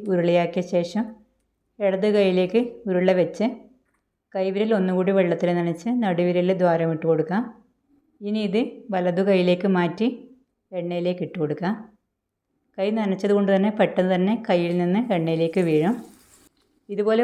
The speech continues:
ഓരോന്നായി എണ്ണയിലേക്ക് ഇടാം. തിരിച്ചും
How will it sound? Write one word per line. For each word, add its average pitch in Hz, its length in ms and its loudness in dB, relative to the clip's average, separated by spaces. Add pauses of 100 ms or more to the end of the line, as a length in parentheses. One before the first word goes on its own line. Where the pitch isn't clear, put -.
(100)
ഓരോന്നായി 214 440 4
എണ്ണയിലേക്ക് 170 480 2
ഇടാം. 175 200 -2 (3500)
തിരിച്ചും 208 360 -2